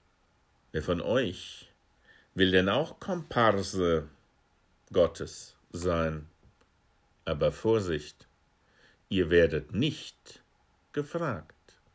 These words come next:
sondern es wird euch gesagt, was ihr zu tun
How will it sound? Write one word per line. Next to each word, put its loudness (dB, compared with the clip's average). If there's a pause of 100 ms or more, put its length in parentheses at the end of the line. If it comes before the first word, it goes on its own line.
(920)
sondern 6
es -4
wird 2
euch -6 (260)
gesagt, -8 (880)
was 2
ihr 0
zu -10
tun -6